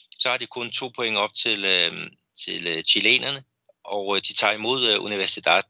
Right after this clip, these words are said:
Católica i den, den sidste runde. Så, men, men det bliver selvfølgelig svært at, at skulle hente en sejr,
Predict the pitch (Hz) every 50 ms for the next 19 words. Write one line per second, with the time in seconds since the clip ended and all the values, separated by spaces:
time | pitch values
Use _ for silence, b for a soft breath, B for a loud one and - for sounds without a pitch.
0 | - - - - 107 - - 98 95 107 110 107 - 107 92 85 85 98 95 -
1 | - 92 90 90 87 90 - - 92 - - - - - - 101 90 90 92 -
2 | - 101 B B B B B B B B B B B B B _ _ _ - -
3 | - 80 76 85 82 85 82 76 80 - 101 113 117 123 123 120 - 131 - -
4 | 143 151 - 165 151 165 156 151 - - - - - 131 120 - - 120 117 -
5 | - - 117 107 110 107 107 110 131 - - - - 110 104 - - 104 98 101
6 | 110